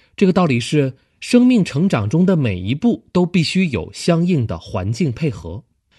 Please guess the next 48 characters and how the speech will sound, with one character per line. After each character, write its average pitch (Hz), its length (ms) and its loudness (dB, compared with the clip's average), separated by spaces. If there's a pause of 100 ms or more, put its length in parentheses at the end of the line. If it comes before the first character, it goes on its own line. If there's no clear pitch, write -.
(420)
生 269 200 2
命 262 140 6
的 185 80 6
成 190 240 -2
长 101 300 -2
不 175 100 0
是 175 160 2
搭 180 180 -2
积 220 160 0
木， 233 300 0
也 98 140 -6
不 113 100 -6
是 - 80 -6
盖 151 140 -4
房 101 320 -6
子。 - 160 -6 (440)
长 101 520 -4
和 - 260 -6
搭 202 300 -4
建 240 260 -2
是 - 160 -8
完 101 160 -2
全 156 160 0
不 190 80 -4
同 87 180 -8
的 101 60 -6
过 117 160 -6
程。 - 180 -16 (520)
长 107 420 -2
是 - 160 -2
一 180 80 -2
个 180 220 -2
一 226 80 0
边 240 180 4
接 220 160 2
受 196 160 2
外 185 180 0
部 165 80 -2
刺 170 240 2
激， - 340 -2
一 170 100 0
边 185 160 2
互 180 200 -2
动， 240 220 -2 (160)
一 185 80 0
边 202 180 2
学 160 280 0
习， 110 340 -4